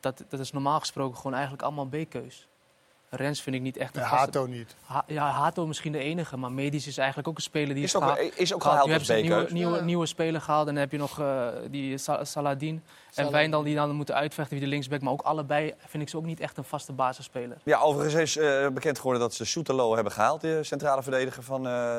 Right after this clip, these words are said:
Speaker 3: Dynamo Zagreb.
Speaker 2: Oké.
Speaker 3: Eh, dat is, eh, rond, dus dat is een speler die,
Speaker 1: Ja, ik denk
Speaker 3: eh,
Speaker 1: dat we Ajax pas eigenlijk, eh, in, eh, misschien eind september pas kunnen beoordelen.
Speaker 3: Ja, dus wat te hopen voor ze dat ze dan de Europa League gehaald hebben.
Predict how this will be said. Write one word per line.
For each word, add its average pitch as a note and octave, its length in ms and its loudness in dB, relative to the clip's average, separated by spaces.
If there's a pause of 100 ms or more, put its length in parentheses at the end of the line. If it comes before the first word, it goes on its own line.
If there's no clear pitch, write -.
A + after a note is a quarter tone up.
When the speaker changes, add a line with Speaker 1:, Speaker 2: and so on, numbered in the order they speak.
Speaker 3:
Dynamo A#2 320 -4
Zagreb. B2 420 -2 (140)
Speaker 2:
Oké. D3 180 -10
Speaker 3:
Eh, A2+ 140 -8
dat A2+ 160 -6
is, G#2 160 -10
eh, G2+ 140 -2
rond, C3+ 420 -2
dus A2 220 -10
dat A2+ 200 -6
is F#2 140 -10
een F#2+ 120 -10
speler G2 340 -4
die, G#2 120 -4
Speaker 1:
Ja, B2 60 2
ik C3 80 -2
denk C#3 120 -2
Speaker 3:
eh, C#3+ 60 -2
Speaker 1:
dat C3 100 -4
we C#3 300 -2 (100)
Ajax C3 320 -4
pas C3+ 200 -8
eigenlijk, C3+ 400 -8
eh, - 140 -6
in, C3+ 280 -6
eh, C3+ 60 -6 (220)
misschien C#3+ 300 -10
eind C#3 200 -6
september D3 380 -6
pas C#3+ 160 -6
kunnen C#3 200 -4
beoordelen. B2+ 380 -4
Speaker 3:
Ja, A#2+ 220 0 (120)
dus G#2+ 140 -6
wat G#2+ 120 -4
te G#2 60 -4
hopen G2 220 0
voor A2+ 160 -2
ze A#2 60 -4
dat A2+ 100 -6
ze B2 100 -6
dan B2+ 140 -2
de B2 80 -2
Europa C#3 300 0
League B2 180 -4
gehaald F#2+ 220 0
hebben. A#2 260 -4